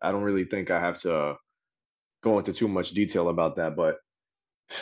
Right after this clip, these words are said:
a hundred and twenty-three receptions last year, fifteen hundred yards, eleven touchdowns. The year before that, one hundred and fifteen receptions, thir-, almost fourteen hundred yards, and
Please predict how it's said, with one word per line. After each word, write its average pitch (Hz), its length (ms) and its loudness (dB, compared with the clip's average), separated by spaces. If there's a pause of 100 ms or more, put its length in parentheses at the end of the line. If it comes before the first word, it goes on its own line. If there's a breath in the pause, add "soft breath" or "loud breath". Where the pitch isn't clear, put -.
(160 loud breath)
a 90 80 -2
hundred 110 320 2
and 90 100 -4
twenty-three 104 400 0
receptions 90 540 0
last 87 260 -2
year, 90 120 -2
fifteen 92 380 -12
hundred 82 280 -8
yards, 87 300 -2
eleven 87 320 -8
touchdowns. 85 580 -6
The 80 80 -10
year 87 160 -2
before 87 380 -4
that, 87 300 -2
one 90 120 -10
hundred 87 220 -8
and 78 100 -18
fifteen 104 460 -4
receptions, 90 640 -4 (420 soft breath)
thir-, 107 200 2
almost 98 340 0
fourteen 98 360 0
hundred 92 320 -4
yards, 90 280 0
and 78 100 -8